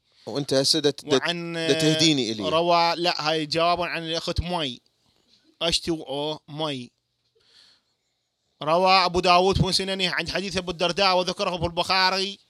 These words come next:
Speaker 2: عن صحيح ابن مسعود. يقال إن الله أنزل الداء والدواء، وجعل لكم داءً دواء، فتداووا ولا تداووا بالمحرم،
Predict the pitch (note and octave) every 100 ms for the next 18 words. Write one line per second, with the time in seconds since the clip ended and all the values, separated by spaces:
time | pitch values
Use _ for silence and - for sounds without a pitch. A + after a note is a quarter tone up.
0 | - E3 D#3 D#3+ F#3+ D#3+ F3+ F#3 F#3 F3+
1 | F3 D#3+ C3 - _ _ _ _ _ _
2 | _ _ _ _ _ - E3+ E3 F#3+ E3+
3 | C#3 - _ _ _ _ _ _ _ _
4 | _ _ _ _ _ _ _ D#3 E3 F3
5 | F#3+ G3+ F#3 G3 F3+ F#3 F3+ E3 G3 G3
6 | F#3+ F#3 E3 F#3 E3+ A#2+ _ _ _ _
7 | _ _ _ _ _ D3+ E3 E3+ G3 D#3
8 | F3 F3+ G3+ F#3 E3+ D#3+ F3+ G#3+ - A3
9 | G#3+ G#3 F#3 G3 F#3+ D#3 - _ _ _
10 | _ _ _ - F#3 G3 F#3+ A3 G3+ D#3+
11 | D3+ - _ _ _ _ _ _ _ E3+
12 | G#3 A#3 G3 F#3+ F#3 A3 B3+ A#3 G#3+ G3
13 | E3 D#3 B2